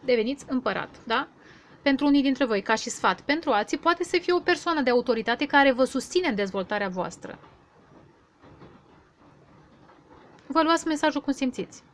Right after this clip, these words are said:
Ori sunteți voi, ori este o altă persoană. Ca și sfat.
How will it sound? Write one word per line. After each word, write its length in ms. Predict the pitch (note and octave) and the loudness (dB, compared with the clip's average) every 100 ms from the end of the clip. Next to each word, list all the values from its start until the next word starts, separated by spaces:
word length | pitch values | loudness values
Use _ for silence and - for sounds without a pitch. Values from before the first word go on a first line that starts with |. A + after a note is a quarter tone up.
| _ - | _ -4
Ori 200 | - D#4 | 2 2
sunteți 360 | D4 B3+ A3+ G3 | 2 0 0 0
voi, 260 | C4 F#4 - - - - - - | -2 -2 -6 -20 -20 -20 -20 -4
ori 200 | D4 C#4+ | 2 2
este 180 | C#4 C4+ | 2 4
o 60 | |
altă 220 | B3+ B3 A3 | 4 2 -2
persoană. 540 | G#3 G3+ G3 F3+ F3 F#3+ - - - - - - - _ _ - - - - _ - | -6 -6 -6 -6 -8 -12 -18 -20 -20 -20 -20 -20 -20 _ _ -20 -20 -20 -20 _ -6
Ca 120 | A3+ | -2
și 140 | A3+ | -2
sfat. 400 | G#3 - F3 - | -4 -6 -10 -10